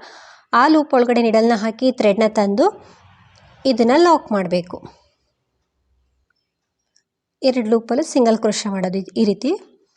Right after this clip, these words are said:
ಒಂಥರ ಅದು ಚಿಕ್ಕದಾಗಿ ಪೆಟಲ್ಸ್ ರೀತಿಯಾಗಿ ಫಾರ್ಮ್ ಆಗುತ್ತೆ. ನಂತರ ತ್ರಿಬಲ್ ಕ್ರೋಶೆ ಕಂಬ ಇರುತ್ತೆ ನೋಡಿ, ಫಸ್ಟ್ ಒಂದು ಮಾಡ್ಕೊಂಡಿರ್ತೀವಲ್ಲ, ಅದ್ರ ಒಳಗಡೆ ನಾನು ಮತ್ತೆ, ಆ, ಸಿಂಗಲ್ ಕ್ರೋಶೆನ ಮಾಡ್ಕೊಳ್ತಾ ಇದೀನಿ.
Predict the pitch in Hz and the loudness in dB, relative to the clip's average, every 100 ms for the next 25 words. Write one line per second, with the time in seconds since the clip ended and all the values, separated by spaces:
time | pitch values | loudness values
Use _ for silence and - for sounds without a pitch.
0 | _ _ _ _ _ - 254 240 240 226 | _ _ _ _ _ -6 -2 0 0 2
1 | 226 220 214 - - _ _ 277 240 240 | 2 0 -4 -10 -20 _ _ -6 0 2
2 | 226 226 - - _ _ _ _ 240 - | 0 -4 -18 -20 _ _ _ _ -12 -6
3 | 294 - 330 320 277 294 247 262 269 - | -6 -2 0 2 0 0 -2 0 -2 0
4 | 262 247 240 226 247 - 220 196 196 185 | 0 2 2 0 0 -2 -2 -2 -4 -4
5 | 190 262 262 247 247 240 226 247 247 294 | 0 2 2 2 2 2 2 2 2 2
6 | 277 262 254 226 226 247 240 240 202 190 | 2 0 -2 0 2 2 2 0 -2 0
7 | 262 - - _ _ _ - 233 - 247 | 0 -4 -12 _ _ _ -4 -4 -2 0
8 | 226 202 226 220 190 196 196 254 311 - | 0 0 0 -2 -2 -4 -4 -4 -8 -18
9 | _ _ - 240 269 302 262 269 285 285 | _ _ -2 0 2 4 4 4 2 2
10 | 262 277 240 214 294 294 254 240 262 262 | 2 2 0 2 0 2 -2 0 2 4
11 | 247 247 226 226 208 196 185 202 196 196 | 4 4 0 0 0 0 -2 -2 -2 -2
12 | 185 190 330 | -4 -2 -2